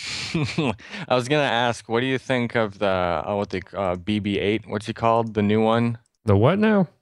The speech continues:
Speaker 1: In the new Star Wars, The Force Awakens. The
Speaker 2: Oh, is
Speaker 1: new
Speaker 2: that the one
Speaker 1: R two.
Speaker 2: where it's just a circle hovering on, like,
Speaker 1: The
Speaker 2: a
Speaker 1: ball.
Speaker 2: square?
Speaker 1: The ball, yeah.
Speaker 2: Yeah, what the fuck
Speaker 1: That's
Speaker 2: is
Speaker 1: not,
Speaker 2: that?
Speaker 1: <laughs> not a square.
Speaker 2: No, what's the thing? It's, like, hovering on a thingy?
Speaker 1: He, it's, it's, it's a little head that's on top of a ball.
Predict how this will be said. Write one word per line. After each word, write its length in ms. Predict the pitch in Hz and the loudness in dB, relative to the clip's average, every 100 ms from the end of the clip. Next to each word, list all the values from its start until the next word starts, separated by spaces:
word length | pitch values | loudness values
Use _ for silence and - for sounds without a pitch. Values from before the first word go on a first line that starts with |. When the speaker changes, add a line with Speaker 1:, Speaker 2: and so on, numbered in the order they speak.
| - | 0
Speaker 1:
In 160 | 127 127 | 4 4
the 80 | |
new 160 | 123 131 | 4 4
Star 320 | 120 - 131 | 0 0 2
Wars, 380 | 123 104 90 - | 4 2 0 -4
The 100 | 98 | -10
Force 320 | - 104 104 | -2 0 2
Awakens. 460 | 107 104 101 92 85 | 2 2 2 -2 -2
The 180 | - 165 | 2 4
Speaker 2:
Oh, 60 | |
is 160 | 170 160 | 6 6
Speaker 1:
new 60 | 202 | 6
Speaker 2:
that 60 | |
the 60 | 202 | 6
one 180 | 196 196 | 6 6
Speaker 1:
R 40 | |
two. 40 | |
Speaker 2:
where 100 | 185 | 4
it's 120 | 175 - | 4 4
just 180 | 180 175 | 4 4
a 60 | |
circle 520 | 156 - 151 147 156 | 2 4 4 4 6
hovering 420 | 131 139 143 143 135 | 6 6 6 6 6
on, 160 | 131 | 6
like, 160 | 123 117 | 6 6
Speaker 1:
The 60 | 113 | 6
Speaker 2:
a 0 | |
Speaker 1:
ball. 60 | |
Speaker 2:
square? 640 | 95 95 120 123 139 143 - _ _ | 4 6 6 8 6 4 0 _ _
Speaker 1:
The 60 | 95 | -2
ball, 300 | 85 87 85 | 2 2 2
yeah. 340 | 92 80 82 90 | 0 0 -2 4
Speaker 2:
Yeah, 120 | 160 | 6
what 160 | 156 175 | 6 6
the 80 | 196 | 6
fuck 200 | 185 156 | 4 6
Speaker 1:
That's 80 | |
Speaker 2:
is 60 | 170 | 6
Speaker 1:
not, 300 | 160 110 104 | 6 6 6
Speaker 2:
that? 20 | |
Speaker 1:
<laughs> 120 | 160 | 4
not 100 | 110 | 2
a 40 | 90 | -2
square. 520 | - - 90 85 87 | -6 -4 -2 -2 2
Speaker 2:
No, 200 | 156 185 | 6 8
what's 220 | 170 185 - | 8 6 4
the 80 | 208 | 4
thing? 200 | 208 156 | 6 6
It's, 140 | - | 4
like, 120 | 151 | 4
hovering 400 | - 147 147 147 | 4 4 6 6
on 100 | 143 | 6
a 60 | 123 | 6
thingy? 460 | - 139 151 156 - _ _ _ _ | 6 6 6 4 0 _ _ _ _
Speaker 1:
He, 140 | 151 156 | 0 2
it's, 220 | 147 - | -2 -6
it's, 320 | 151 139 - | -6 -6 -6
it's 220 | 139 120 | -6 -2
a 60 | 131 | 2
little 240 | 127 123 | 4 4
head 380 | 104 123 113 98 | 2 2 2 0
that's 200 | 98 - | -2 -2
on 140 | 95 | -4
top 260 | 98 98 95 | -2 -4 -4
of 100 | 92 | -6
a 60 | 87 | -6
ball. 400 | 90 85 82 | -4 -4 -6